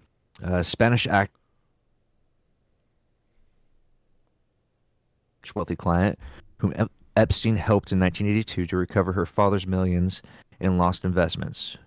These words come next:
which had disappeared when the Drysdale government securities collapsed because of fraud. Epstein wa-, also stated to some people at the time that he was an intelligence agent who would recover lost or stolen money for the U S government.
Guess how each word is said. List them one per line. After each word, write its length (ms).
which 280
had 240
disappeared 560
when 300
the 100
Drysdale 580
government 460
securities 580
collapsed 500
because 280
of 80
fraud. 340
Epstein 520
wa-, 200
also 580
stated 360
to 80
some 240
people 460
at 120
the 80
time 320
that 100
he 200
was 300
an 180
intelligence 800
agent 480
who 160
would 280
recover 480
lost 320
or 60
stolen 340
money 240
for 160
the 100
U 180
S 120
government. 480